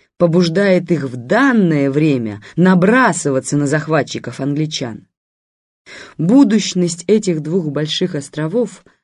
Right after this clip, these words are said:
поставлена на карту. Их ждет либо немедленное приобщение к цивилизации, либо вековое невежество. Все решит оружие.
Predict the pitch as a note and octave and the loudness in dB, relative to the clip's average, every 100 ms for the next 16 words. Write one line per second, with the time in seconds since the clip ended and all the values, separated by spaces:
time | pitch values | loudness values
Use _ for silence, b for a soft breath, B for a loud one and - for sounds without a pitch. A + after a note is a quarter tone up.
0 | _ _ _ D#3 D#3 - A3+ F#3+ F#3+ E3+ | _ _ _ -4 -4 0 0 2 0 0
1 | E3 C#3+ A#2 - - - _ _ _ _ | -4 -8 -12 -14 -20 -20 _ _ _ _
2 | _ _ _ _ _ _ - B3+ A#3 F3+ | _ _ _ _ _ _ 0 2 2 0
3 | G#3 A3 F3 F3+ G3+ F#3 F3+ F3 B D#3+ | 2 2 2 0 2 0 0 -4 B 0
4 | E3+ D#3+ G3 F#3 D3 D3 C#3+ C#3 C3+ D3 | 2 2 0 0 -2 -2 0 -2 -2 -2
5 | C#3+ - F3 D3 B2+ - B2 D3 F3 B3 | -2 -2 0 0 -2 -8 -6 -4 -4 -4
6 | A3 - B2+ A2 _ _ _ - E3 C4 | -6 -10 -10 -10 _ _ _ -2 2 4
7 | C#4 G#3+ F3 E3 D#3 D3+ F#3 D#3+ C#3+ C#3 | 4 4 2 2 0 2 2 2 0 -2
8 | B2 B2+ A2 A2 - A2 G#2+ - _ _ | 0 -2 -4 -12 -16 -16 -18 -20 _ _
9 | _ _ _ - G#3+ A3 G3 - G3 - | _ _ _ -2 4 4 4 0 -2 -2
10 | E3 D#3+ F3+ C3 A2+ A2 | -4 -2 -2 -4 -8 -12